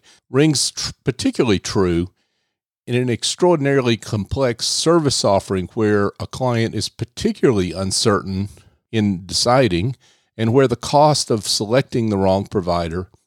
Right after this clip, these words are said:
is high. It could be, on the other hand, that a prospect doesn't check your references because you've got stellar testimonials so thoroughly documented that there,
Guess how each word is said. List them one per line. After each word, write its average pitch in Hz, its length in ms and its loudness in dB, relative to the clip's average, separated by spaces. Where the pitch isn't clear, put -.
is 92 140 -6
high. 120 380 0
It 95 140 -8
could 226 200 2
be, 98 160 -2
on 80 160 -2
the 85 140 -4
other 82 200 -4
hand, 101 320 -2
that 120 120 2
a - 20 -8
prospect 104 680 -2
doesn't 147 380 2
check - 340 -4
your 90 80 -4
references 95 640 -6
because 107 500 -4
you've 110 160 -6
got 127 220 -2
stellar 151 400 2
testimonials 135 800 -2
so - 180 -2
thoroughly 139 540 0
documented 98 840 -4
that 123 160 0
there, 117 240 2